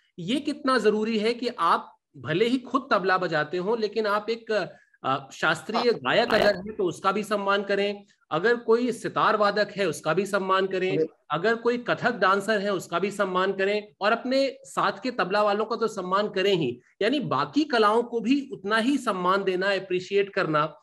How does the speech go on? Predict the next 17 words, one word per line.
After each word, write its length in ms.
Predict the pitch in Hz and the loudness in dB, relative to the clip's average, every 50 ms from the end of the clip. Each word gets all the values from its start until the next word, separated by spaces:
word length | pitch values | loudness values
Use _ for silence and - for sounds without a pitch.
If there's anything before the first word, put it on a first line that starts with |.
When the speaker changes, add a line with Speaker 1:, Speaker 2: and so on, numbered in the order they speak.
| _ _ _ _ _ - | _ _ _ _ _ 0
Speaker 1:
अ, 100 | 151 165 | 0 0
कितना 360 | 160 - 262 233 285 320 294 | 0 -2 -6 -2 2 2 4
जरूरी 380 | 202 202 180 190 185 180 160 117 | 4 4 4 4 2 2 0 -2
है? 180 | 110 - - _ _ _ _ _ _ _ _ _ _ _ _ _ _ _ _ _ _ _ _ _ _ _ _ _ _ _ _ _ _ _ _ _ _ _ _ _ _ - | -4 -8 -12 _ _ _ _ _ _ _ _ _ _ _ _ _ _ _ _ _ _ _ _ _ _ _ _ _ _ _ _ _ _ _ _ _ _ _ _ _ _ 0
Speaker 2:
बहुत 380 | 190 214 208 - _ 262 285 285 - | 0 0 0 0 _ -4 -4 -4 -4
जरूरी 480 | 180 160 196 214 202 208 202 190 190 | -4 0 0 2 4 4 4 4 4
है। 480 | 175 - 143 139 - - - - - _ _ _ _ _ _ _ _ _ _ _ 185 | 2 2 0 -2 -6 -6 -10 -14 -20 _ _ _ _ _ _ _ _ _ _ _ 2
दूसरे 420 | 208 208 214 190 247 269 269 262 | 2 2 2 2 2 4 4 2
कला 400 | 247 226 196 208 220 226 233 233 | 2 0 0 0 0 -2 -4 -2
को 240 | - 247 247 254 262 | 2 4 4 4 4
सम्मान 640 | - - 202 214 202 208 202 220 226 240 254 254 254 | 2 0 -2 -2 -2 0 -2 -2 -2 0 0 0 0
और 300 | 247 226 226 233 214 - | 0 2 0 0 0 -2
प्यार 340 | 208 214 208 208 220 226 202 | -2 -2 0 0 0 0 0
नहीं 260 | 202 196 220 247 254 | 0 0 0 0 -2
करने 360 | 247 233 214 202 202 220 220 | -2 0 0 0 2 0 0
से 140 | 202 - 226 | 0 -2 -2
अपना 640 | 240 240 - 185 196 196 190 - - 233 262 285 | -2 -2 -2 -4 -4 -4 -6 -6 -4 -2 -2 -2